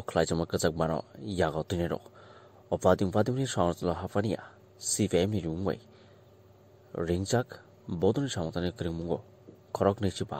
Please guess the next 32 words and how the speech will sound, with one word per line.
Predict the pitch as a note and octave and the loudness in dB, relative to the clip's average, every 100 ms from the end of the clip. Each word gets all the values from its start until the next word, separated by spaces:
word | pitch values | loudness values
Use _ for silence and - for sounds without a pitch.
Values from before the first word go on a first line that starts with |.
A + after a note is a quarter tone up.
| D#2+ | -4
adong | E2 | -4
rok | D2+ | -4
boto | E2 E2+ | -2 -2
khlai | G2 - D2+ | -4 -4 -6
jaga. | - - - - - - - | -4 -8 -10 -20 -20 -14 -4
Tei | F2 - | -4 -2
mobile | E2+ F#2 F#2+ - - - - | 0 2 2 -2 -20 -20 -8
rok | - E2+ | 0 0
sudda | - B2+ A2+ - - - - - - - - - - - - - - - - | 0 0 0 -2 -12 -20 -20 -20 -20 -20 -20 -20 -20 -20 -20 -20 -20 -16 2
borong | F#2 F2+ | 6 6
ni | D#2+ - - - - - | 4 -8 -20 -20 -20 -10
segi | - - C#3 A2+ | -2 2 2 2
naja | D#2 D#2+ | 0 0
khani | - D#2 D#2 | -2 -6 -4
kokthum. | E2 - E2+ - - - - - - - - | -6 -4 -6 -8 -16 -20 -20 -20 -20 -10 0
Amoni | F2+ F#2 | 2 4
karibo | G#2 G#2 - | 4 2 0
oto | F2+ F#2+ | -2 -2
maluk | E2+ E2+ - | -2 -2 -4
ni | E2+ | -6
nongkhori. | E2 D2+ - F#2+ - - - - - - | -4 -4 -2 -4 -4 -20 -20 -20 -20 -2
Gণতান্ত্রিক | F#2 E2+ F#2 A2 A#2 | 2 4 2 0 0
নারী | F#2 F2 - | 0 -2 -4
সমিতি | E2 E2 F2 | -4 -4 -4
ni | E2+ F#2 | -4 -4
dukle | G2 - G2 | -6 -6 -6
hangar | F#2 F2 | -6 -6
committee | E2 E2+ E2 | -6 -6 -6
ni | E2 F#2+ - - - G#2 | -6 -8 -16 -20 -4 -2
yaksu | G#2 - - | -2 -4 -6
komtene | E2 E2+ D#2+ | -4 -4 -4
jik। | - | -2